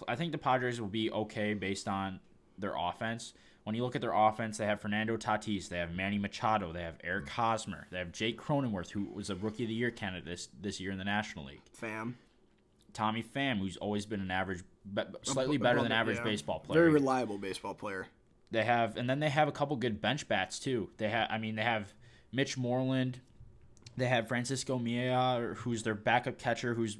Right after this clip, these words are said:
Speaker 1: a, been a prospect. Their starting catcher now is Austin Nola, who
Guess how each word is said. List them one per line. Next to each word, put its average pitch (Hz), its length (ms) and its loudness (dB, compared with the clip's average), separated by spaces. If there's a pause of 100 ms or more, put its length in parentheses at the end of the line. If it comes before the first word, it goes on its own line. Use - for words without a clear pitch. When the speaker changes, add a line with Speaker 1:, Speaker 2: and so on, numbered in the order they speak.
(120)
Speaker 1:
a, 113 60 -6 (440)
been 135 140 -2
a 120 60 -2
prospect. 117 720 0 (480)
Their 131 140 -2
starting 147 300 0
catcher 139 260 -2
now 120 220 4
is 104 100 -2
Austin 104 380 2
Nola, 104 400 0
who 101 200 -2